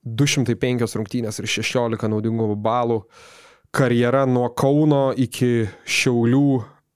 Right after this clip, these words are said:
Utenos ir, em, Stambulo, e, Mineapolio.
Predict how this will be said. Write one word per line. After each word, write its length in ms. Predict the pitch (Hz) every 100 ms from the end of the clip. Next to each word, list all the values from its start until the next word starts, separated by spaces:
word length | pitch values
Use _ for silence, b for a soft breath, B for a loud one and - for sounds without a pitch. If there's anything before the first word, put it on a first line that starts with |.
| -
Utenos 580 | 117 123 120 127 120 -
ir, 200 | 117 110 117 -
em, 720 | 101 98 98 98 95 98 98
Stambulo, 720 | - - 110 110 123 113 101 - -
e, 300 | - 101 104
Mineapolio. 760 | 104 110 110 107 107 - 101 92